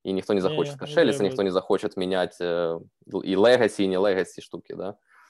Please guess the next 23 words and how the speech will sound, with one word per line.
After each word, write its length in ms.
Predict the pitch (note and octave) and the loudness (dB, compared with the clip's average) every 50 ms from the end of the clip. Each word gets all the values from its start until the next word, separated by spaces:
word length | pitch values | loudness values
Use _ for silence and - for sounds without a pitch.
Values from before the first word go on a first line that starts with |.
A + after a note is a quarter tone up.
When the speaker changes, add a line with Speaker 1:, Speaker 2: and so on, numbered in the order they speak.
| _ _ _ _ _ _ _ _ _ _ _ _ _ _ _ _ _ _ _ | _ _ _ _ _ _ _ _ _ _ _ _ _ _ _ _ _ _ _
Speaker 2:
Ну, 80 | G#2 G#2 | -4 -2
Speaker 1:
Э. 300 | F#2 F#2 F#2 F2+ F2 F2 - | -2 -2 -2 -4 -6 -8 -10
Speaker 2:
а 100 | C3 C3+ | -10 -10
че, 160 | - - C#3+ | -10 -10 -8
че 140 | C3+ F3 F3+ | -6 -6 -4
не 100 | G3 G3 | -4 -6
припилить, 460 | F3 - E3+ D#3 - D#3+ E3+ F#3+ F#3 D#3 | -6 -6 -8 -8 -6 -6 -6 -6 -6 -6
допустим, 400 | D#3 C#3+ D3+ D3+ - - C#3+ C3+ | -8 -8 -8 -10 -12 -10 -10 -10
какой-то 400 | C#3+ C3+ C#3 D#3 D#3 D3 - C3 | -10 -8 -6 -6 -4 -4 -6 -8
оауф 580 | - D3+ D3 C#3+ D3 D3 C#3 C#3 C3+ - _ _ _ _ _ _ | -6 -4 -2 0 0 0 0 -2 -4 -8 _ _ _ _ _ _
коннектор, 600 | - C3 C3 C#3 D#3 F3+ F3+ - - B2 B2 C3+ _ _ _ _ _ _ _ | -14 -12 -10 -10 -10 -10 -10 -10 -10 -10 -10 -12 _ _ _ _ _ _ _
который 320 | - C3+ - C#3 C#3 C3+ | -18 -12 -10 -8 -8 -8
просто 460 | C3 - C#3+ C#3+ C#3+ - - C3 C3 | -8 -8 -8 -8 -8 -8 -8 -8 -8
идет 360 | C3 C3 C3+ C#3+ C#3 C#3 _ - | -6 -6 -4 -6 -6 -6 _ -10
не 280 | C#3 C#3+ C#3 C3 A#2 | -10 -8 -8 -8 -8
в, 380 | G#2+ A2+ B2 C3+ C3 B2 A2 - _ _ _ _ _ _ _ | -10 -10 -8 -8 -6 -6 -8 -10 _ _ _ _ _ _ _
а, 280 | - - - A#2+ A#2 | -20 -18 -14 -14 -14
с-, 200 | A2+ - A#2+ A2 | -14 -16 -20 -20
снова 320 | B2+ - - D3 C#3 B2 A#2 | -16 -8 -6 -4 -4 -4 -6
ж, 60 | - - - | -10 -14 -20
с-, 220 | - - - C#3 | -20 -20 -20 -18
какой-то 320 | - C#3 C#3 C#3+ C#3 - B2 | -14 -10 -8 -6 -6 -6 -6
агрегатор, 640 | A#2+ B2+ C3 B2+ C#3 D#3+ F#3+ G#3 G#3 D3+ B2+ B2+ | -4 -6 -4 -2 0 0 0 0 -2 -4 -8 -8